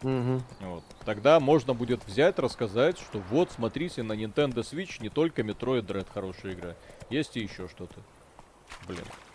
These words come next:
Speaker 1: Р-, разве Н Ф Т не бустанет плательщиков M M O-шек, если прикрутить к нему рост параметров после определенного числа перепродаж или уникальные квесты? Ну, вы щас описываете хитрые механики, пред-, ну, как хитрые механики, которыми вряд ли кто-то будет пользоваться.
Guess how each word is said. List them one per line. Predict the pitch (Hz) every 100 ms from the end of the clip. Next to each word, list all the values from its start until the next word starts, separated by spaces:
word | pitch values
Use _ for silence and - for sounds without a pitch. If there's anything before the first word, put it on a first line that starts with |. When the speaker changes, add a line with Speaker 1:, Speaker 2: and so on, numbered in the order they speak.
| -
Speaker 1:
Р-, | 127 -
разве | 110 135 123 131
Н | 135 135
Ф | -
Т | 143
не | 139
бустанет | 120 131 - 131 160 -
плательщиков | 135 127 139 127 135 127 123
M | 120 117
M | 135
O-шек, | 185 196 175
если | 139 131 131
прикрутить | - 127 123 123 123 151 160
к | 147
нему | 139 131
рост | 120 143 -
параметров | 127 127 160 170 160 139
после | - 131 -
определенного | 120 117 113 127 151 147 139
числа | 117 - 143
перепродаж | 143 127 120 107 117 139 151 143
или | 123
уникальные | 113 113 - 131 131 131 131
квесты? | - 104 - - - - - - - - - - - - -
Ну, | 123 165
вы | 180
щас | 175 175
описываете | 175 180 180 175 165 160 143 165 160 151
хитрые | 139 - 165 151 147
механики, | 156 185 220 180 139 127
пред-, | - 123
ну, | 147 147
как | -
хитрые | - - - 113
механики, | 135 196 208 170 135
которыми | 135 135 143 143 135
вряд | 151 180
ли | 165
кто-то | - 151 139
будет | 147 139
пользоваться. | - 98 - - -